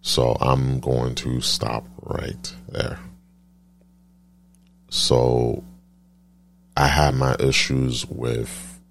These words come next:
big corporations buying up smaller ones, you know, monopoly, just like with Facebook, they acquired Instagram, WhatsApp. So, like,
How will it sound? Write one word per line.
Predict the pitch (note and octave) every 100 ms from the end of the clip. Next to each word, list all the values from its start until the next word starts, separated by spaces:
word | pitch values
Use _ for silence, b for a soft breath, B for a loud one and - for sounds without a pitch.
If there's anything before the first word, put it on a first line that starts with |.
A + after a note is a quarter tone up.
| _ _ -
big | - B2+ -
corporations | - B1+ B1 B1 B1 - A#1+ B1 A#1+ -
buying | A#1+ A#1+ B1
up | A#1 - - _
smaller | - - B1 B1 A#1+
ones, | A#1+ A#1+ A#1+ - - - - _ _ _ _
you | -
know, | A#1
monopoly, | A#1 A#1 B1 B1 - B1+ B1 - - - b b b b
just | - C3 -
like | -
with | A#1+
Facebook, | - C#2 B1+ - A#1
they | -
acquired | A1+ - B1+ B1 B1 A#1+ A#1 -
Instagram, | C3+ - - B1+ B1 A#1+ B1 B1 B1 D2
WhatsApp. | - - B2+ A#2+ - - - _ _ _ _ _ _ _ _ _ _ - -
So, | - B1 A1+ A1+ - -
like, | A#1+ A#1+